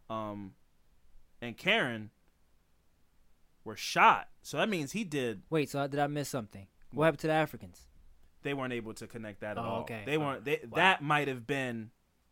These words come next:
Speaker 1: that might have been, uh, a coincidence. But this guy's, his moniker is the mother-daughter killer.
Speaker 2: Hmm.
Speaker 1: And Karen and Carissa were mother and daughter,
Speaker 2: And the
Speaker 1: and
Speaker 2: other two.
Speaker 1: Dolores and, and
Speaker 2: Right.
Speaker 1: Ebony were mother and daughter. They just couldn't find any evidence that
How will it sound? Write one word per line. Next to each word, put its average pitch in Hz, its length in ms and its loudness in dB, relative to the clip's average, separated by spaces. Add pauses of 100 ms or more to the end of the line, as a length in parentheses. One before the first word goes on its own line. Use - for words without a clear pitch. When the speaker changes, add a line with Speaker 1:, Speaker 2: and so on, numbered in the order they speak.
(440)
Speaker 1:
that 156 240 4
might 139 220 2
have 113 180 -6
been, 117 260 -6
uh, 87 380 -8
a 104 80 -8
coincidence. 107 640 -12
But - 160 -8
this 226 160 2
guy's, 165 460 2 (220)
his 202 220 -2
moniker 147 560 -2
is 120 280 -8
the 120 100 -10
mother-daughter 120 600 -2
killer. 98 400 -10 (180)
Speaker 2:
Hmm. 151 140 -6 (280)
Speaker 1:
And 127 180 -10
Karen 180 380 0
and 131 100 -8
Carissa 131 440 -8
were 113 100 -8
mother 110 260 -8
and 104 120 -12
daughter, 104 380 -8 (140)
Speaker 2:
And 120 100 -12
the 117 40 -8
Speaker 1:
and 123 80 -2
Speaker 2:
other 139 160 -2
two. 131 80 -4
Speaker 1:
Dolores 147 340 4
and, 131 240 -8
and 131 200 -6
Speaker 2:
Right. 185 80 4
Speaker 1:
Ebony 151 260 2
were 127 160 0
mother 120 300 0
and 113 120 -4
daughter. 113 380 0 (460)
They 147 120 2
just 147 220 -4 (240)
couldn't 143 300 0
find 135 240 0
any 123 160 -4
evidence 123 380 -4
that - 180 -10